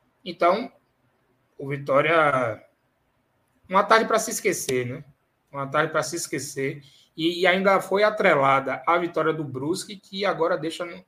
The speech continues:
o Vitória em uma, em uma posição bastante difícil no Campeonato Brasileiro da Série B, e que ainda pode ser agravada mais ainda caso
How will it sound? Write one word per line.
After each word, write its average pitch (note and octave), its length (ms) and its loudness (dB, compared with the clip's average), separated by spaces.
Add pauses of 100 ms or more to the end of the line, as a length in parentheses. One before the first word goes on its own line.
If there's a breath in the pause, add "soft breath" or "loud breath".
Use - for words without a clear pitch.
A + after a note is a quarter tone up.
(180)
o C#3+ 100 -10
Vitória D#3 600 -2 (680)
em C#3 160 -14
uma, D#3+ 460 4
em D#3+ 80 -6
uma E3+ 140 0
posição D#3+ 580 -2 (800)
bastante F3+ 720 0
difícil D#3 600 -8 (760)
no C3+ 200 -8
Campeonato D3+ 500 -4
Brasileiro C3+ 600 -4
da C#3+ 180 -6
Série E3+ 300 -6
B, B2 360 -6 (300 soft breath)
e D3+ 120 -10
que F3+ 220 0
ainda F3 280 0
pode F#3 380 2
ser D#3 500 -6 (800)
agravada C3+ 760 2
mais F#3+ 320 0
ainda C#3 540 -4 (560)
caso D3+ 500 2